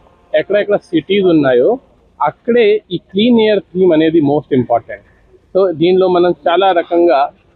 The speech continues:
సపోర్ట్ చేసుకోవచ్చు, పార్టిసిపేట్ చేసుకోవచ్చు. So ఈ రోజు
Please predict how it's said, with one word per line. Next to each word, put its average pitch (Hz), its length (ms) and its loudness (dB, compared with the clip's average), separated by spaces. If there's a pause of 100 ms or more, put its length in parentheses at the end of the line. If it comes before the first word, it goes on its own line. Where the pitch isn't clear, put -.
(240)
సపోర్ట్ 190 400 -2
చేసుకోవచ్చు, 185 540 0
పార్టిసిపేట్ 151 760 -4
చేసుకోవచ్చు. 131 680 -4 (100)
So 156 140 -2
ఈ 170 120 2
రోజు 170 440 2